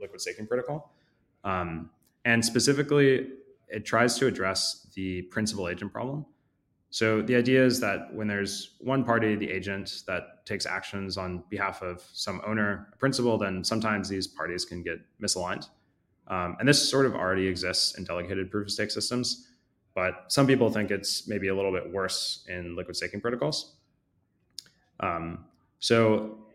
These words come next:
the liquidity, uh, or the liquid staking module introduces this thing called a validator bond factor, which forces validators to self-stake some amount if they want to participate in liquid staking. Um, so currently in Cosmos, if you want to accept delegations, you don't have to put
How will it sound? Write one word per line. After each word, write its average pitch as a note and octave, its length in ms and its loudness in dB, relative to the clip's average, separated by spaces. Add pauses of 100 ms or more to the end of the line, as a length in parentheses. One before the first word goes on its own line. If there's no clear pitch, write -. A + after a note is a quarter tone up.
the A2 100 -2
liquidity, A#2+ 840 4
uh, F#2+ 260 0
or G2 100 -2
the G#2+ 80 0
liquid A#2 280 2
staking G2+ 280 -2
module F#2 360 -4
introduces G#2 1040 0
this G2+ 140 0
thing G#2+ 160 0
called G2 160 -2
a F2+ 60 -2
validator F#2 480 -2
bond F2+ 220 -6
factor, - 460 -6 (640)
which - 480 0
forces A#2+ 760 4
validators G#2+ 800 -2
to G2 440 -2
self-stake G2 640 2
some F2+ 180 -4
amount F2 320 -4 (100)
if C3+ 200 2
they A#2+ 80 2
want G2 200 0
to F#2+ 80 -8
participate E2+ 540 -6
in D#2+ 100 -12
liquid - 240 -16
staking. - 320 -12 (580)
Um, E2 300 -6
so - 160 0
currently C3+ 380 6
in A#2 100 4
Cosmos, G2+ 680 -2
if G2 140 -12
you G#2+ 140 4
want G#2 180 2
to G2+ 100 -2
accept F#2 260 -4
delegations, A2 640 0
you A#2+ 80 4
don't A#2+ 120 4
have A#2 120 -2
to G2+ 100 -6
put F2+ 280 -6